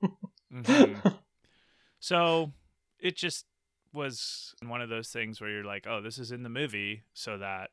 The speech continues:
Speaker 2: it can be in the movie, not because it really serves the story or the lore or the world building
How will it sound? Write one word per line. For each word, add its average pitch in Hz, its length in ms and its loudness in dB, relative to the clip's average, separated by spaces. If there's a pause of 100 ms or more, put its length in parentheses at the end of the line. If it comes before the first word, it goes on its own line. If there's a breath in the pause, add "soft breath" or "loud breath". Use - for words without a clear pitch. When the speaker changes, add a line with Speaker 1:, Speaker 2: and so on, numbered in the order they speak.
(120)
Speaker 2:
it 123 120 -14
can 113 160 -16
be 104 160 -6
in 101 100 -10
the 104 80 -12
movie, 101 540 -14
not 110 200 -6
because 117 260 -10
it - 140 -8
really 101 240 -6
serves 101 380 -10
the 101 120 -14
story 101 760 -8
or 104 300 -6
the 104 140 -10
lore 101 600 -6
or 110 160 -8
the 104 60 -10
world 98 400 -10
building 95 600 -8